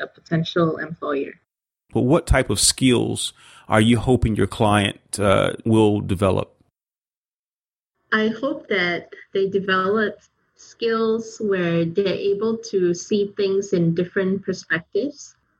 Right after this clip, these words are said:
Speaker 1: Mindset is the ability to renew your mind and to change your mind about certain things.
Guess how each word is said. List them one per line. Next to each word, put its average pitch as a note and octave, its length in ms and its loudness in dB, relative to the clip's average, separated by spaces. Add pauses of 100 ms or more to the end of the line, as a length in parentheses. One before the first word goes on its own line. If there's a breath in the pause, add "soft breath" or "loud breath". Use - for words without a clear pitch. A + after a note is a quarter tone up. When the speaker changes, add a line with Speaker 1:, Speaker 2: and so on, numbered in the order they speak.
(140)
Speaker 1:
Mindset A#3 680 0
is G#3+ 140 -2
the - 140 0
ability A3+ 540 0
to A3+ 140 -2
renew F3+ 340 2
your F#3 200 0
mind E3+ 340 0
and E3+ 80 -2
to F3 80 -2
change G#3 420 -2
your E3+ 120 0
mind E3+ 420 2
about D#3+ 320 -2
certain F#3+ 420 -2
things. B3 400 -4